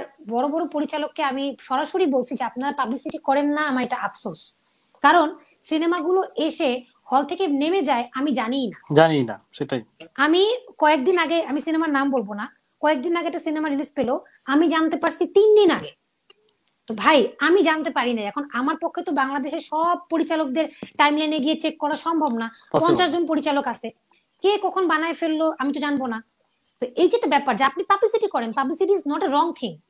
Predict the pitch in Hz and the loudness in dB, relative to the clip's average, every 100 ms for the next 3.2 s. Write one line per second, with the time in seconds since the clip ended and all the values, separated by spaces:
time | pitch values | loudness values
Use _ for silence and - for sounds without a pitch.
0 | - - 349 339 339 339 277 285 285 269 | -6 -2 2 2 2 2 0 -2 -4 -4
1 | 240 - 220 233 269 269 302 294 _ _ | -6 -6 -4 -2 -2 -2 -4 -6 _ _
2 | - 285 277 302 285 254 254 240 269 254 | -2 2 2 2 -2 -2 -4 -6 -2 -2
3 | 240 254 | 0 -2